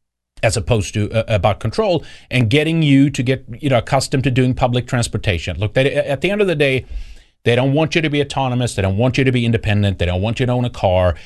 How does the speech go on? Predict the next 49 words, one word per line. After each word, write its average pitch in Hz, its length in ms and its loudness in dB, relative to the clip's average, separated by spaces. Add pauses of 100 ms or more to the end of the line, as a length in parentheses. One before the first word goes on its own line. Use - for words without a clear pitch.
(160)
They - 80 -2
want 101 220 2
you 123 60 2
to 110 80 2
get 117 180 2
in 117 160 2
the, 107 240 2
the, 98 160 0
the 87 140 -2
public 107 300 0
transportation 107 640 -2
system, 101 480 -2
and 90 80 0
they're 85 100 0
building 104 360 0
up 104 180 0
many 104 140 2
of 98 100 0
the 101 80 2
rail, 95 400 2
railways 92 680 0
and 95 100 -2
stuff 95 220 -2
like 90 120 0
that 90 160 0
too. 85 200 0 (280)
And 156 100 4
of 151 80 0
course, 170 220 2
as 147 160 0
our 131 80 2
countries 147 380 -2
are 120 40 0
getting 113 260 4
more 113 200 4
and 117 80 4
more 110 140 4
multicultural, 107 720 0
these 104 200 -2
experiences 110 560 -4
are 82 40 -10
turning 104 240 0
more 98 140 -2
and 98 60 0
more 95 140 -2
into 95 180 -2
nightmares 98 680 0
as 101 100 0
well. 113 360 4